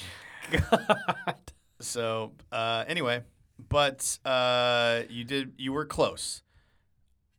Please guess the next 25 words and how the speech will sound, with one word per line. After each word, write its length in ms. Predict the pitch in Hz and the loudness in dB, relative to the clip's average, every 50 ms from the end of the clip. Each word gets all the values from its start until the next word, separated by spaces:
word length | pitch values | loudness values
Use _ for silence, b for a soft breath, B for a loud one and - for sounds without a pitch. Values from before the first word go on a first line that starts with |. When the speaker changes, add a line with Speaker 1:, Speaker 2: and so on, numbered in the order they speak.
| _ - | _ -10
Speaker 2:
Uh, 200 | 113 107 104 101 | -8 -6 -6 -6
setting 600 | 107 - - - - - - 135 135 135 135 123 | -6 -6 -6 -6 -6 -2 0 0 0 0 -2 -4
seat 260 | 120 - - 131 123 123 | -6 -6 -6 -8 -8 -8
position 340 | - 110 117 107 - - | -10 -10 -8 -8 -8 -10
is 60 | 95 107 | -10 -10
number 160 | 107 101 101 | -10 -10 -8
one, 340 | 107 117 127 131 131 127 123 | -8 -6 -4 -4 -4 -4 -6
and 140 | - 104 107 | -10 -10 -10
about 320 | 107 104 104 101 98 - - | -10 -8 -10 -10 -10 -12 -10
ten 220 | - 110 110 107 | -8 -8 -6 -6
down 500 | 98 101 101 101 101 98 95 95 95 95 92 | -6 -6 -6 -6 -6 -6 -8 -10 -12 -16 -18
is, 560 | 98 92 90 87 87 87 85 87 104 - - _ - | -18 -16 -14 -14 -14 -14 -16 -18 -18 -20 -20 _ -16
uh, 320 | 90 87 85 82 82 87 90 90 _ - | -14 -14 -14 -14 -14 -16 -18 -18 _ -20
discoloration 640 | 98 98 - - 98 87 90 90 87 - - 98 | -18 -16 -12 -12 -10 -10 -10 -10 -10 -10 -10 -12
of 80 | 92 92 | -14 -12
fabric. 400 | - 73 69 - - - - - _ _ _ _ - - | -10 -10 -10 -10 -14 -18 -20 -20 _ _ _ _ -6 -4
Speaker 1:
I 200 | 113 117 135 143 | -2 -2 -2 -2
have, 540 | 131 151 151 139 139 135 123 120 - - _ _ _ _ _ _ _ _ _ _ _ _ - | -4 -4 -4 -2 -2 -4 -4 -6 -14 -20 _ _ _ _ _ _ _ _ _ _ _ _ -6
I 80 | 123 123 | -4 -2
have 100 | 143 143 | -2 -4
a 60 | 147 | -6
question 400 | - - 107 98 - - - 92 | -6 -4 -6 -6 -6 -10 -16 -20
for 160 | - - 95 | -20 -16 -16
you. 120 | 92 92 95 | -14 -12 -12
Speaker 2:
Okay, 160 | - 92 | -12 -12